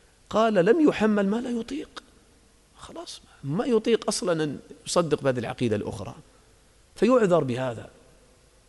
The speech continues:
يعذر بهذا. ما دام أن عنده، شوف سبحان الله، الفاصل في هذا أن عنده عبودية لله. أهم شيء يقول: "أشهد أن لا إله إلا الله محمد رسول الله". طيب، يصلي،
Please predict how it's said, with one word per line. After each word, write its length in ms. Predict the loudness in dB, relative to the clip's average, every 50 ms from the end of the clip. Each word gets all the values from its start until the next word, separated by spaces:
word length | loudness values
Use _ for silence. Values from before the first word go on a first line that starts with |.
| _ -2
يعذر 480 | 0 2 2 2 2 2 0 0 0 -4 -14 -20 -20 -20 -14 -6 -4
بهذا. 460 | -2 -2 -2 -4 -6 -6 -10 -12 -16 -18 -20 _ _ _ _ _ _ _ _ _ _ _ _ _ _ _ _ -4 0
ما 60 | 4
دام 220 | 6 6 6 6
أن 140 | 4 2 2
عنده، 440 | 2 2 2 2 2 2 2 2 2 -4 -8
شوف 240 | -6 -6 -6 -6 -8
سبحان 340 | -12 -10 -6 -2 -2 -2
الله، 200 | 0 0 0 0
الفاصل 560 | 0 -2 0 2 4 4 4 2 0 -2 -2 -2
في 180 | -2 -2 -2
هذا 400 | 0 0 0 0 2 0 -2 -2 -6 -14 -20 -20 -20 -10 -4 -2
أن 120 | 0 0
عنده 300 | 2 0 0 0 0 -2
عبودية 480 | -2 -2 -2 -2 -2 -2 -4 -4 -6 -8
لله. 280 | -10 -12 -14 -14 -16 -18 -20 -20 _ _ _ _ _ _ _ _ _ _ _ _ _ _ _ _ _ -4
أهم 180 | 0 0 0 0
شيء 300 | 0 -2 -4 -4 -6 -8 -14 -20 -20 -20 _ _ _ _ _ _ _ _ _ _ _ -4
يقول: 260 | 0 2 4 4 4
"أشهد 320 | 2 0 0 0 0 0
أن 100 | 0 2
لا 120 | 2 2 2
إله 0 |
إلا 140 | 2 2 2
الله 140 | 0 0
محمد 180 | -2 -4 -4 -4
رسول 300 | -4 -4 -4 -6 -4 -4
الله". 280 | -4 -4 -4 -6 -6 -8 -12 -20 _ _
طيب، 240 | -4 -4 -4 -6 -8 -14 -20 _ _ _ _ _ _ _ -20 -20 -20 _ _ _ _ _ _ _ _ _ _ -4
يصلي، 600 | -2 -2 0 0 0 2 2 2 0 0 0